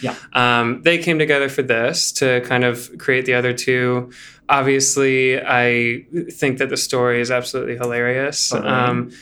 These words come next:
Speaker 2: kind of these two late twenties, I think they're late twenties,
Speaker 1: Yeah.
Speaker 2: maybe early thirties.
Speaker 1: Yeah.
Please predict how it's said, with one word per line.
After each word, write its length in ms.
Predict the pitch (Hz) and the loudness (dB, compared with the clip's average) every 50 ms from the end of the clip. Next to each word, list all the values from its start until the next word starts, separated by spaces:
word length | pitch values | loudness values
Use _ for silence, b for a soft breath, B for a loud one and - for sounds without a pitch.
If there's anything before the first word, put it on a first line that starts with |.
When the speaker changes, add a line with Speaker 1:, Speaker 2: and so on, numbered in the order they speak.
| B B | B B
Speaker 2:
kind 180 | - 143 135 135 | 0 0 2 2
of 60 | 127 | 2
these 220 | 127 127 123 123 - | 2 0 0 -2 -2
two 640 | - - 131 131 127 127 127 127 127 127 127 123 123 B B B B B B B _ | -2 0 0 2 2 2 0 0 0 -2 -2 -4 -8 B B B B B B B _
late 280 | - 151 160 165 165 165 | 0 0 0 0 -2 -2
twenties, 680 | - 170 165 165 170 170 175 175 180 180 175 - - | 0 0 2 2 2 2 2 2 0 0 0 0 0
I 120 | - 160 | 0 0
think 200 | 147 160 185 180 | 0 0 0 0
they're 120 | 180 180 175 | 2 2 2
late 160 | 175 175 170 | 2 0 0
twenties, 280 | 170 - 175 175 175 160 | 0 0 2 2 2 2
Speaker 1:
Yeah. 100 | - 135 | 2 2
Speaker 2:
maybe 220 | 131 131 139 151 | 2 2 2 2
early 240 | 143 143 139 147 151 | 2 2 2 0 0
thirties. 600 | 147 - 165 160 160 175 185 185 180 180 - - | 2 2 0 2 2 0 0 0 0 -2 -4 -4
Speaker 1:
Yeah. 140 | 113 104 | -6 -8